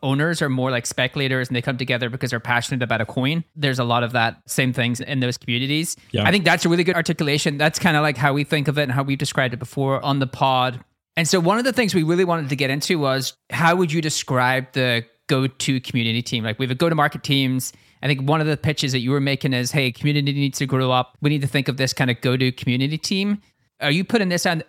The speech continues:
Speaker 1: in the world because you think community-led growth is not a good terminology, or you think it's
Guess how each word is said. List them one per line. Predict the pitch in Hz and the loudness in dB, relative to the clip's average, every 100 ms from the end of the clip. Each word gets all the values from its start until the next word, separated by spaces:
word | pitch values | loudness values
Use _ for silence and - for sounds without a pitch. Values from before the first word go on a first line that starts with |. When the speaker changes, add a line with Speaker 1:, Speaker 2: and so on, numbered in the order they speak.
| - | -4
Speaker 1:
in | 156 | -2
the | 147 | 0
world | 147 147 | 0 0
because | 156 - 143 | -2 -2 -2
you | 131 | 0
think | 143 131 | -2 -2
community-led | - 147 147 147 139 127 | -2 0 0 0 -2 -2
growth | 131 156 - | -2 -2 -4
is | 135 | 0
not | 160 170 | 2 4
a | |
good | 185 160 | 2 0
terminology, | 180 151 135 143 160 175 180 185 | 0 2 2 0 0 2 2 0
or | 151 147 143 139 | 0 2 2 0
you | 147 143 | -2 -2
think | 151 131 | 0 0
it's | 120 - - - | -2 -4 -8 -10